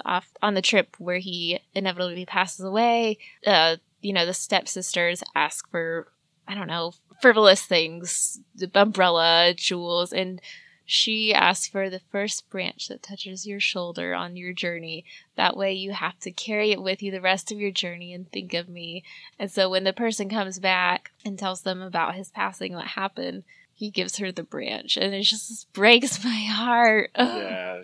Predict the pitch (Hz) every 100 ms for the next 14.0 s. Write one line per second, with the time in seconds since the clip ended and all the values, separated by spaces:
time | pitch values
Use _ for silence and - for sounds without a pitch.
0 | _ _ 110 101 104 110 110 107 101 98
1 | 95 98 98 95 98 98 - 110 101 107
2 | - 123 117 110 - - - - - -
3 | 151 _ _ - 160 165 165 156 - -
4 | - 220 269 359 - 190 175 147 - 165
5 | 185 - 151 202 220 208 156 143 120 117
6 | 107 101 95 95 90 95 - 92 92 -
7 | - - - 127 123 123 120 139 - -
8 | - - - - - _ - 196 175 208
9 | 190 180 156 143 147 127 120 - 139 123
10 | 123 113 107 110 98 107 - _ _ _
11 | - 285 269 220 202 240 208 196 180 165
12 | 151 - 160 139 135 123 135 226 196 143
13 | 127 110 104 104 101 101 104 98 98 -